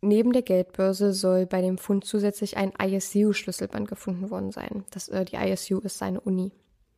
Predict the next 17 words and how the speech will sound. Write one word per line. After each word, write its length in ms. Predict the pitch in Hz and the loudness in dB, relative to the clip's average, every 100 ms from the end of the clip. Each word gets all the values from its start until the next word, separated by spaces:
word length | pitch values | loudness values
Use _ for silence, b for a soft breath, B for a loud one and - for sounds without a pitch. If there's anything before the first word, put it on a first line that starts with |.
| - | -2
Ob 160 | 214 | -2
dies 200 | - 240 | 0 0
aber 160 | 208 202 | 2 0
Jelani 340 | 196 196 208 208 | 2 2 4 2
gehörte, 440 | 185 180 185 - | 0 -2 -4 -6
ist 160 | 196 - | -10 -10
bis 180 | 196 | -6
heute 200 | 196 202 | -4 -2
unklar. 460 | - 190 - - - 240 - _ _ _ _ _ _ _ _ _ _ _ _ | -2 -4 -6 -10 -10 -12 -20 _ _ _ _ _ _ _ _ _ _ _ _
Am 120 | 220 | 0
dritten 260 | 214 262 262 | 2 2 2
September 760 | 254 269 - 208 190 185 180 | 0 0 -2 -2 0 0 -2
erschienen 560 | - 190 - 185 190 190 | -2 -4 -4 -2 0 2
um 200 | 190 185 | 0 0
die 200 | 185 - | -2 -2
einhundert 460 | 202 220 240 233 - | 0 2 2 0 0
Studenten 680 | 247 226 190 185 - 190 | 0 2 0 -2 -2 -2